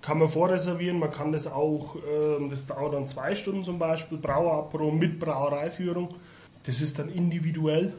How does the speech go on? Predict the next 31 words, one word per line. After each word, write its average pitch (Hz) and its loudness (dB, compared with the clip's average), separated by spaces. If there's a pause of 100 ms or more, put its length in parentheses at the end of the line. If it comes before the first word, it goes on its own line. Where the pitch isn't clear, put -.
(120)
je 147 0
nach 151 2
Kunde, 175 0
also 156 0
entweder 151 0
vor 165 -2
der 175 -2
Führung 180 0
ist 165 -2
Essen 165 -4
oder 139 -2
nach 147 -2
der 180 -6
Führung 175 -2
ist 165 -2
Essen, 170 -4
da 151 0
sind 151 -2
wir 151 0
natürlich 143 -6
frei 135 -6
flexibel. 151 -2
Wichtig 170 -2
ist 151 -2
einfach, 147 -2
das - -14
Ganze 139 -6
unter 123 -2
Vorbestellung 117 -8
zu 107 -12
machen. 101 -14